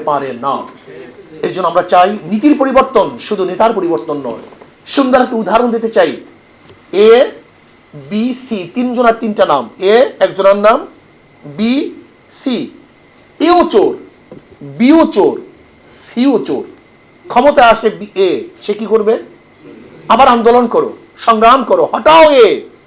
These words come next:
রক্ত দাও, জীবন দাও, বসাও বি, সে কি করবে? হটাও বি। আন্দোলন করলাম, সংগ্রাম করলাম, রক্ত দিলাম, শহীদ হলাম, হটাও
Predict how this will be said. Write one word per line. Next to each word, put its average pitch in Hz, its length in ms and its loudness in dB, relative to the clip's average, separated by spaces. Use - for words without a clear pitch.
রক্ত 294 280 2
দাও, 170 160 4
জীবন 320 280 4
দাও, 175 160 6
বসাও 320 420 4
বি, 240 140 0
সে 247 160 -2
কি 226 140 -10
করবে? 202 220 -2
হটাও 330 460 6
বি। 226 120 0
আন্দোলন 196 460 0
করলাম, 175 220 -4
সংগ্রাম 214 400 2
করলাম, 170 260 -2
রক্ত - 180 -2
দিলাম, 180 220 2
শহীদ 339 420 6
হলাম, 269 280 6
হটাও 320 340 4